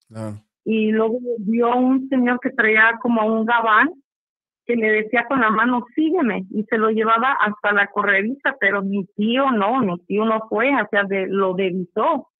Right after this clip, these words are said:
Speaker 2: entró por, como por la ventana, caminó y se fue hasta la cabe-, hasta donde estaba la caballerita, pero no, no pisaba el piso.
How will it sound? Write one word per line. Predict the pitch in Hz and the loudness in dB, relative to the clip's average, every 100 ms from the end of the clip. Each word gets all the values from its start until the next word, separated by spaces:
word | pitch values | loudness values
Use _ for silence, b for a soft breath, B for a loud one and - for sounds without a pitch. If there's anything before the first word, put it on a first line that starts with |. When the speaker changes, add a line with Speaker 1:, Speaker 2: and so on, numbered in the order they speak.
| _ - | _ -6
Speaker 2:
entró | 202 202 233 233 | -4 -2 -2 -2
por, | 262 | -4
como | - 214 190 | -2 -2 -2
por | 202 190 | -2 0
la | 190 | 0
ventana, | 185 190 214 247 330 403 - _ _ _ _ _ _ - | 0 0 2 4 2 0 -6 _ _ _ _ _ _ -2
caminó | 220 214 214 214 247 294 | 0 2 2 2 2 0
y | 349 | 0
se | 254 226 | -2 -2
fue | 240 247 | 0 4
hasta | 254 233 - 208 | 4 2 -2 0
la | 202 202 | 0 0
cabe-, | 208 202 196 - - _ - | -2 -2 -2 -8 -16 _ -4
hasta | - 190 - 196 | -4 -2 -2 0
donde | 196 196 | 0 -2
estaba | 214 220 247 | 0 2 4
la | 226 | 2
caballerita, | 214 202 202 196 196 208 214 349 - | 0 0 0 0 -2 -2 -4 -6 -6
pero | 202 202 190 196 190 202 | -4 -2 -2 0 0 0
no, | 208 214 226 | 0 0 0
no | 233 233 | 0 -2
pisaba | 233 - 214 226 | -4 0 2 2
el | 214 - | 0 -4
piso. | 233 285 285 190 | -2 -2 -2 -6